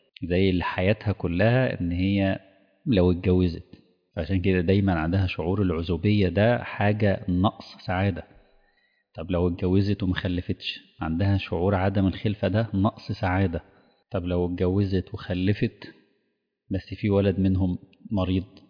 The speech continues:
ربنا يعافي الجميع، عندها نقص سعادة. طب لو اتجوزت وخلفت وولاد كويسين بس الزوج مش مساعد، عندها نقص سعادة." ليه؟ لأن هي من البداية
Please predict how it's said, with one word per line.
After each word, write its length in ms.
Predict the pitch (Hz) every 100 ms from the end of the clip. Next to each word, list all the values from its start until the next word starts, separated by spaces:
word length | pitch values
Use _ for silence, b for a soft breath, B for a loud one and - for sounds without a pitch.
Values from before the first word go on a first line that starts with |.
| _ -
ربنا 340 | 85 87 90 85
يعافي 220 | 87 98
الجميع، 380 | 90 87 92 -
عندها 340 | 87 87 92
نقص 340 | 95 - - 101
سعادة. 600 | - 90 92 87 - _ b b b b b -
طب 160 | 87
لو 200 | 92 87
اتجوزت 640 | 92 92 92 101 98 98 101
وخلفت 760 | - 85 87 92 107 101 - -
وولاد 300 | 85 87 98
كويسين 640 | - 87 82 - 101 101 92
بس 180 | - 90
الزوج 440 | 85 92 95 -
مش 180 | 104 95
مساعد، 420 | 90 95 85 87 - _ _ _ _
عندها 380 | 107 85 90 92
نقص 420 | - 110 - -
سعادة." 500 | 98 104 98 98 90 - _ 98
ليه؟ 300 | 95 87 - _ _ _ -
لأن 220 | 87 92
هي 240 | 104 117
من 220 | 98 104
البداية 640 | 104 92 98 110 127 131